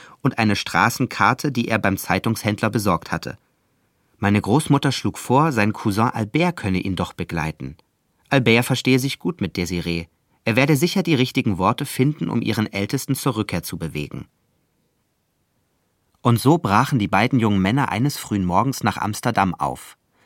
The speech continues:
ausgestattet mit einer Adresse auf einem Papierschnipsel, die von der Postkarte, die Desiree der Familie zur Beruhigung geschickt hatte. Mein Vater hat mir fast nichts über diese Expedition erzählt. Dabei handelt es sich bis heute um seine weiteste Reise.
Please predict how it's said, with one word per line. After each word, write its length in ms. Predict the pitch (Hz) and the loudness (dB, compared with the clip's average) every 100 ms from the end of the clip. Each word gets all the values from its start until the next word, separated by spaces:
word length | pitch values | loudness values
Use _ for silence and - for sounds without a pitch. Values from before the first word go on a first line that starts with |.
| _ _ - | _ _ 2
ausgestattet 720 | 131 - 180 - 117 - - | 2 2 -2 0 0 0 -2
mit 160 | 123 - | -4 -2
einer 240 | 107 98 | 0 0
Adresse 460 | 90 98 117 - - | 0 -2 -2 -2 -4
auf 100 | 120 | -2
einem 240 | 120 120 | 0 0
Papierschnipsel, 880 | 120 120 - 147 - 87 - - - - _ _ _ _ _ - | 0 -6 2 2 2 -4 -6 -8 -10 -12 _ _ _ _ _ -2
die 100 | 131 | -2
von 220 | - - | 2 2
der 80 | 107 | 2
Postkarte, 760 | - 147 - - 78 - 90 - _ - - | 2 0 0 -6 -6 -6 -12 -12 _ -20 -2
die 100 | 117 | 0
Desiree 500 | 107 113 110 95 117 | 4 4 4 4 4
der 120 | 135 | 4
Familie 480 | 110 104 104 120 131 | 2 2 4 4 2
zur 160 | - 104 | 0 -2
Beruhigung 400 | 98 110 123 127 | 0 0 0 0
geschickt 420 | 123 - - - | -2 -4 -4 -4
hatte. 300 | - - - _ _ _ _ _ _ _ _ _ _ _ _ _ - | -10 -10 -16 _ _ _ _ _ _ _ _ _ _ _ _ _ 2
Mein 160 | 123 | 4
Vater 320 | 123 165 185 151 | 6 4 4 2
hat 140 | 139 | 2
mir 100 | 147 | 0
fast 240 | - 120 | 0 0
nichts 220 | 160 170 - | 0 -2 0
über 160 | 139 | 2
diese 180 | 127 123 | 2 0
Expedition 640 | - - 135 123 120 139 | -2 -6 -2 -2 -2 -2
erzählt. 560 | 135 127 - 147 78 - _ _ _ _ _ - | -2 -4 -2 -2 -2 -8 _ _ _ _ _ 0
Dabei 280 | 107 104 | 2 2
handelt 260 | 101 151 143 | 2 2 2
es 140 | 110 | -2
sich 160 | 110 - | -6 -6
bis 200 | 104 - | -8 0
heute 320 | 101 143 - | 2 2 0
um 100 | - | -2
seine 280 | 101 98 92 | 0 2 2
weiteste 480 | 95 - 135 - 120 | 2 0 -2 -2 0
Reise. 360 | 95 82 - | 2 0 -6